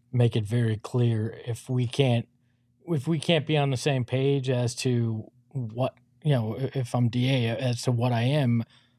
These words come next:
then we need to move on from that because you're not in the position to, to be the best team possible, and I'm not in a position to be the best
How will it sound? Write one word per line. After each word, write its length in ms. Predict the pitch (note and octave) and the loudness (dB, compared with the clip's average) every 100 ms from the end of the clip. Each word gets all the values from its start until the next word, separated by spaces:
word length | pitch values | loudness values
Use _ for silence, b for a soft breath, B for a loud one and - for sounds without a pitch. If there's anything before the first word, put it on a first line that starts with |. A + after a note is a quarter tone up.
| _ | _
then 280 | A#2+ A#2+ A#2 | 0 2 4
we 160 | A#2 C3 | 4 4
need 260 | B2+ A#2 | 4 0
to 440 | - B2 A2 G#2+ A2+ _ _ _ - | -2 -2 -2 -4 -10 _ _ _ -8
move 280 | C3+ A2+ G#2+ | -4 -2 2
on 360 | E3+ E3 B2+ A#2+ | 6 6 4 0
from 220 | B2+ A#2 | 2 2
that 300 | A2 A2 - | 2 -2 -2
because 520 | A2 A#2+ A2 G#2 - b b b _ | -2 0 0 -2 -6 b b b _
you're 400 | A#2 A2+ C3+ D#3 | -6 -2 2 4
not 320 | D3+ C#3+ C#3 - _ D3+ | 4 4 2 -6 _ -4
in 240 | D3 C#3 | 0 0
the 80 | B2+ | -2
position 640 | - C#3+ D3 - C#3+ C#3 | -2 0 0 0 0 2
to, 300 | C3+ C3 C3 b b - | 2 0 -2 b b -4
to 80 | D#3 | 2
be 120 | D3 | 4
the 80 | C#3 | 4
best 320 | C#3 C3 - | 2 0 -2
team 180 | C#3+ B2+ | -2 0
possible, 540 | B2+ A#2+ A#2+ - C3+ | 0 0 0 0 -2
and 100 | C3+ | 0
I'm 120 | B2+ C#3 | 2 2
not 180 | C3 | 0
in 60 | B2 | -4
a 60 | A#2+ | -6
position 460 | C3 A#2+ C3 C#3 | -4 -2 -2 -2
to 60 | B2+ | -2
be 100 | B2+ | 0
the 60 | |
best 320 | B2 C3 - | 0 -2 -6